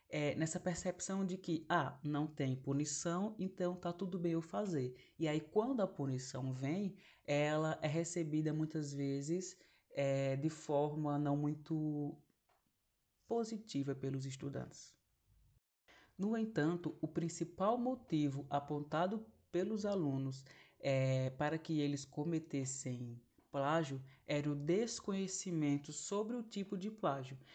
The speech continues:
Então, os alunos diziam que muitas vezes não sabiam exatamente o que é que era considerado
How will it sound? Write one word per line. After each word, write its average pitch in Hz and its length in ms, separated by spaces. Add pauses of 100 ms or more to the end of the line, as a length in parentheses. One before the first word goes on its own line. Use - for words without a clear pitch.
(140)
Então, 175 440
os 185 140
alunos 165 680
diziam 147 500
que 180 160
muitas 185 360
vezes 175 320
não 180 140
sabiam 190 520
exatamente 175 800
o 170 120
que 190 220
é 226 100
que 226 220
era 151 180
considerado 135 720